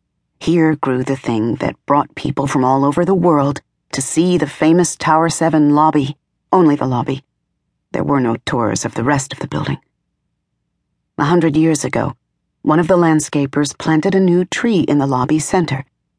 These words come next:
On a lark, some Tower four scientists who were there to visit the greenhouse on the ninth floor emptied an experimental solution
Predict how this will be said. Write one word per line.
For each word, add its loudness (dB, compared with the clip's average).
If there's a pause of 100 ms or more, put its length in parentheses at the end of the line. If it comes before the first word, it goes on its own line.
(380)
On 2
a 4
lark, 0 (380)
some 0
Tower 2
four 0
scientists -4
who -2
were -2
there 0
to -2
visit -4
the -2
greenhouse -2
on 0
the 0
ninth 2
floor -2 (340)
emptied 0
an 0
experimental 0
solution -2